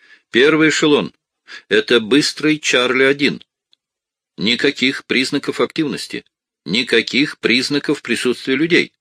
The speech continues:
наших или неприятеля. Мне это не нравится. Двое полицейских сейчас проверяют универсал. С виду самая обычная штабная машина сак. Подождите.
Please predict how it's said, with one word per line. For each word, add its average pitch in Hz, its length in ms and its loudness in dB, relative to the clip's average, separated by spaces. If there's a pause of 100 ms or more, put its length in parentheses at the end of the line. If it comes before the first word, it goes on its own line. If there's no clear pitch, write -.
наших 113 600 -2
или 104 200 -4
неприятеля. 110 680 -2 (880)
Мне 110 360 0
это 120 180 0
не 123 100 0
нравится. 104 540 2 (880)
Двое 135 420 4
полицейских 143 800 0
сейчас 127 440 0
проверяют 120 680 2
универсал. 127 680 0 (920)
С - 160 -6
виду 165 440 0 (460)
самая 147 440 -2
обычная 147 420 0
штабная 120 420 -2
машина 135 440 -2
сак. - 360 -4 (1040)
Подождите. 87 560 -6